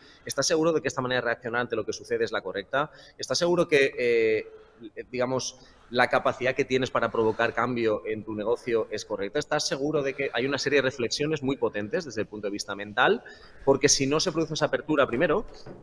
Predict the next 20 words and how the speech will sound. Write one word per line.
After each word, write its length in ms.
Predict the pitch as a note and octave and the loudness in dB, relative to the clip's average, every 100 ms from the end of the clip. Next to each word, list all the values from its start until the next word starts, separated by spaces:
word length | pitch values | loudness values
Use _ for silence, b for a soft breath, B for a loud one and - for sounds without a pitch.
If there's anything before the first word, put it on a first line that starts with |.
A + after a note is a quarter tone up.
| - | 0
luego 260 | B2 D3 | 6 8
entramos 320 | D#3+ D3+ E3 B2+ | 8 6 2 2
ya 60 | |
en 40 | B2+ | 2
la 80 | |
parte 200 | A2+ A#2 | 0 -2
de 40 | A#2+ | -2
diferenciación, 500 | A2 F#2+ F#2+ F3 G3 | -2 -4 -6 -4 -4
la 100 | B2+ | -2
parte 240 | G#2+ - | -2 -4
de, 180 | G2+ F#2+ | -4 -4
de, 180 | F2 E2 | -4 -8
pues 180 | - - | -10 -18
eso, 120 | G2 | -16
estrategias 380 | - F2+ G#2 G#2 | -14 -12 -10 -10
de 80 | F#2 | -10
captación 480 | F#2+ F2 E3 F#3+ | -10 -8 -2 0
o 60 | E3 | 2
de 100 | A2 | 0
fidelización. 540 | G#2 F#2 G#2 D#3 G3 | 0 -6 -4 -2 -2